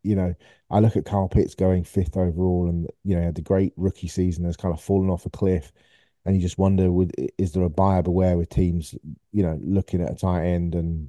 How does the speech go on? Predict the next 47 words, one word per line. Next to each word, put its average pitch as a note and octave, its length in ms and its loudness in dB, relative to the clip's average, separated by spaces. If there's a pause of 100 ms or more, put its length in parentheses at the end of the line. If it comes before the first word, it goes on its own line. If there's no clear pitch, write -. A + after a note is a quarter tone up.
and F2 160 -4
thinking, E2+ 380 -4
"You E2+ 80 -2
know F2 140 0
what, F2 200 0
I E2 80 -4
could - 160 -8
draft F2 280 0
a - 20 -2
left F2 220 0
tackle F2 320 -4
or E2+ 100 0
a E2 40 -2
right F2+ 260 2
tackle, F2+ 340 -4
or E2+ 140 0
I E2 40 -4
could F2+ 140 -4
add E2+ 180 0
Jared E2+ 320 0
Verse, F2+ 380 -2
or D#2+ 180 -2 (560)
I F2 100 -4
could - 120 -4
add, F2 300 0
you G2 100 0
know, E2+ 240 -2 (340)
whoever. F2 540 0 (460)
I'm F2 100 -2
just - 140 -12
gonna E2+ 120 0
pass F2+ 320 0
on E2+ 100 -2
Bowers." D#2+ 420 -2
And F2+ 100 -4
all G2 80 2
of E2+ 60 -2
a D2+ 40 -8
sudden E2+ 200 -4
he D#2+ 120 -6 (220)
trickles F#2 340 -2
down F2+ 240 -2
to - 60 -16
fourteen, F2+ 440 0
fifteen, F2 460 -4
sixteen. D#2+ 540 -4
And, E2+ 240 -6